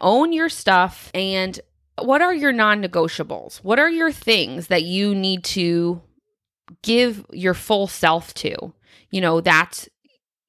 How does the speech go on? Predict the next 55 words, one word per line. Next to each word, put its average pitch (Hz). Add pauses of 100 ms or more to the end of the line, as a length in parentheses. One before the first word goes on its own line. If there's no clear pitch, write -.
(100)
that, 185
that 196
might 196
look 196
differently 220
for 247
everybody. 160
If 175
you're 180
in 180
a 180 (280)
place 247
of 220
singleness, 226
you 196
know, 190
maybe 240
the 233
only, 254 (280)
the 220
only 285
thing 294
you 269
have 254
to 233
be, 226
um, 175
loyal 214
to 240
in 180
this 190
season 208 (100)
and, 170
and 160
not 175
sacrifice 196
is 185
your 185
own 202
inner 190
peace. - (260)
But 208
maybe 294
if 302
you 277
have 269
kids, 262
you 185
know, 170
that 180
would 175
be 160
on 151
the 139
list. -